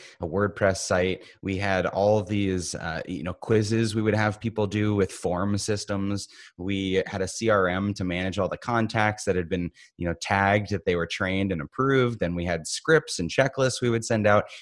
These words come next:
but it was scattered across everywhere. And so when I started consulting, I worked with all different companies, retail and event businesses and professional services and agencies. And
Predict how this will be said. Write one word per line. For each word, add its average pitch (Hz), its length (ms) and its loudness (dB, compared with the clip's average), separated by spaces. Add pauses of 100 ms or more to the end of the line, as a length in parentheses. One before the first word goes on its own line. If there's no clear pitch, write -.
but 120 80 6
it - 20 6
was 117 140 2
scattered 110 400 4
across 92 340 0
everywhere. 80 420 -2 (380)
And 101 80 -2
so 113 100 -2
when 110 120 2
I 107 60 2
started 117 340 4
consulting, 101 840 -4
I 98 60 0
worked 107 300 2
with 101 160 2 (440)
all 131 120 8
different 110 300 2
companies, 80 460 -4
retail 95 640 2
and 85 340 -4
event 95 360 -2
businesses 87 720 -4
and 85 320 -8
professional 104 420 -2
services 90 640 -4
and 90 80 -4
agencies. 95 800 -4 (280)
And 104 320 0